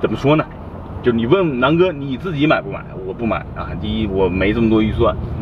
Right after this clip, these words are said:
因为你看我买车是这样的啊，我，我，我可能有五六十万的预算，很多人有五六十万的预算，他啪啪啪，哎，就买了一辆车就完了。就比如买了个Q七，我呢是这样，因为我觉得我可能要体验更多的车，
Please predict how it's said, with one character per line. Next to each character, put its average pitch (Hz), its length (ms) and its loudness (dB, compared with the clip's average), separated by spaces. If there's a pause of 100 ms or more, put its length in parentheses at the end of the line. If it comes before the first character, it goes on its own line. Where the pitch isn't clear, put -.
(140)
因 110 160 2
为 110 300 4 (840)
你 - 80 0
看 143 160 6
我 123 140 4
买 170 180 2
车 120 200 -6
是 - 100 -10
这 143 80 -2
样 131 220 0
的 - 60 -8
啊， - 180 -8
我， 98 140 -2
我， 120 240 2
我 151 120 0
可 - 160 -4
能 117 180 2
有 117 140 4
五 95 320 0
六 127 120 6
十 123 120 -6
万 117 160 0
的 107 60 -2
预 104 140 -6
算， 87 240 -2 (480)
很 117 180 2
多 156 160 6
人 147 280 0
有 123 120 4
五 120 140 0
六 123 100 6
十 113 140 -4
万 110 160 0
的 113 60 -2
预 104 80 -6
算， 101 200 -4
他 - 100 -6
啪 - 140 -2
啪 120 120 0
啪， 117 260 2 (140)
哎， - 80 -6
就 - 100 -6
买 - 240 -2
了 95 60 -2
一 107 160 -4
辆 113 180 2
车 98 180 -8
就 92 120 -8
完 95 120 -2
了。 98 220 2
就 - 80 -6
比 - 120 -8
如 92 80 -2
买 98 180 -2
了 92 100 0
个 87 60 -6
Q - 160 -2
七， 107 260 -2 (540)
我 143 420 4
呢 165 160 2
是 208 140 -6
这 262 100 -2
样， 120 240 -2
因 135 60 -6
为 185 180 -4
我 92 100 -4
觉 - 160 -2
得 175 140 2
我 123 240 -2
可 - 180 -8
能 98 80 -4
要 139 120 2
体 - 200 -4
验 - 140 0
更 175 180 2
多 170 160 6
的 196 120 2
车， - 260 -10